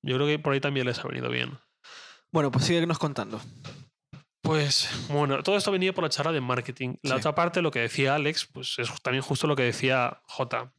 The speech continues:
Speaker 1: Operadoras. Las relaciones con operadoras al final son un poco invisibles para el usuario, porque nosotros vemos mucho anuncios en la tele y en YouTube y en revistas, periódicos, etcétera, pero no vemos apenas, eh, la relación de una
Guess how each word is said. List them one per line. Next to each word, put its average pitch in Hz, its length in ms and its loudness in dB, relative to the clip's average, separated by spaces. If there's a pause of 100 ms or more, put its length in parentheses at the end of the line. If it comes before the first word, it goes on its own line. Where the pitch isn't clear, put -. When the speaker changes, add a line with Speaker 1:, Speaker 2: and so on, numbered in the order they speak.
(680)
Speaker 1:
Operadoras. 127 720 0
Las 135 160 -4
relaciones 139 320 0
con 160 140 0
operadoras 147 640 0 (100)
al 139 120 -6
final 135 460 -4 (140)
son 143 240 -2
un 147 100 -2
poco 143 260 0
invisibles 143 640 0
para 139 200 -2
el 135 80 -2
usuario, 147 500 -2
porque 139 180 -6
nosotros 131 460 -2
vemos 135 300 0
mucho 131 840 0 (460)
anuncios 135 320 0
en 131 60 0
la 120 80 0
tele 160 360 2
y 131 80 2
en 123 80 0
YouTube 135 420 2
y 120 200 0
en 131 100 -8
revistas, 143 380 0
periódicos, 139 360 -2
etcétera, 156 340 -2 (360)
pero 139 180 2
no 139 220 2
vemos 147 260 0
apenas, 139 640 0
eh, 135 420 -4 (400)
la 135 100 -2
relación 127 380 0
de 147 60 0
una 143 260 -2